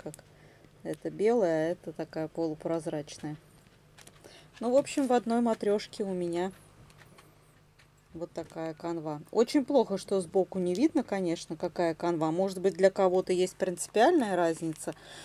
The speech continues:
Но я не скажу, что для меня принципиальная. Если бы я увидела, что разная,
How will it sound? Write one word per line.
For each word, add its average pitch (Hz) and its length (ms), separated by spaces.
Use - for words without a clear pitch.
Но 269 60
я 330 140
не 320 100
скажу, 285 380
что 202 220
для 180 180
меня 190 340
принципиальная. 202 960
Если 202 360
бы 180 120
я 190 200
увидела, 180 540
что 180 260
разная, 170 480